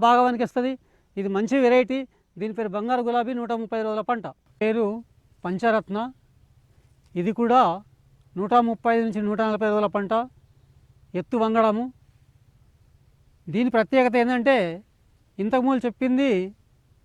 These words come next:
బియ్యము మామూలుగా అన్-, అన్ని రకాల బియ్యంతో మామూలుగా తెల్ల బియ్యం వెళ్తాయి. ఇదేమో కొంచెం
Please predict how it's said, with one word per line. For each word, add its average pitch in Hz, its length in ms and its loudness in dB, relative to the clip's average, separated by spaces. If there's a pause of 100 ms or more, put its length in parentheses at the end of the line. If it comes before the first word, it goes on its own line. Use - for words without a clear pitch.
(440)
బియ్యము 233 400 2 (100)
మామూలుగా 262 380 2 (220)
అన్-, 233 260 -2
అన్ని 233 200 0
రకాల 240 240 2
బియ్యంతో 240 340 -2 (100)
మామూలుగా 226 300 -2
తెల్ల 214 200 0
బియ్యం 233 200 0
వెళ్తాయి. 220 260 -6 (720)
ఇదేమో 247 340 0 (1120)
కొంచెం 254 300 0